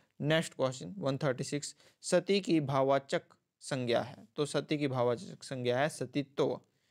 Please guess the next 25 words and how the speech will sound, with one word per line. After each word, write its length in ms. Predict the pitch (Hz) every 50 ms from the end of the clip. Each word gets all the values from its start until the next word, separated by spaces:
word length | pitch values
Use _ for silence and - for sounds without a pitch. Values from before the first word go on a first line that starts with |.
| _ _ _ _ -
वन 140 | 143 143
थर्टी 220 | - 151 139 - 127
सिक्स 260 | - - 127 - -
का 160 | - 160 151
बी 240 | 139 127 131 143 151
सही 240 | 151 - 135 120 120
आंसर 260 | 117 117 - - 123
होगा। 340 | 123 120 120 131 139 175 196 - _ _ _ _ _ _ _ _
वन 180 | - 147 160 156
थर्टी 240 | 151 165 139 127 131
सेवन, 320 | - - 123 123 123 127 - _ _ _ _ _ -
रूहानी 560 | 135 143 147 143 135 139 143 156 170 180 180
में 220 | 170 160 156 156
प्रत्यय 420 | - - 143 131 123 - _ 123 117
है। 280 | 117 131 165 - - _ _ _ _ _ _ _ -
तो 80 | 147
जो 180 | 131 127 143 143
रूहानी 580 | 131 131 127 117 127 127 143 156 170 175 180 190
है 200 | 170 147 139 139
तो 140 | - 160
इसमें 300 | 156 151 - 151 139 120
प्रत्यय 360 | - 131 123 117 - - 127 120
है 80 | 117
आपका 340 | 113 113 107 110 _ - 165
आनी। 560 | 170 - - 131 131 131 139 143 147 127 -